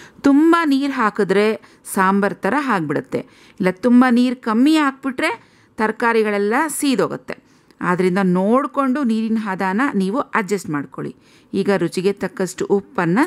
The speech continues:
ಸೇರಿಸ್ತಾ ಇದ್ದೀನಿ. ಒಮ್ಮೆ ಇದನ್ನ ಚೆನ್ನಾಗಿ ಮಿಕ್ಸ್ ಮಾಡ್ಕೊಳ್ಳೋಣ.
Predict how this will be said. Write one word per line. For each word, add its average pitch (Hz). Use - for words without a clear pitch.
ಸೇರಿಸ್ತಾ 170
ಇದ್ದೀನಿ. 160
ಒಮ್ಮೆ 240
ಇದನ್ನ 226
ಚೆನ್ನಾಗಿ 214
ಮಿಕ್ಸ್ 359
ಮಾಡ್ಕೊಳ್ಳೋಣ. 147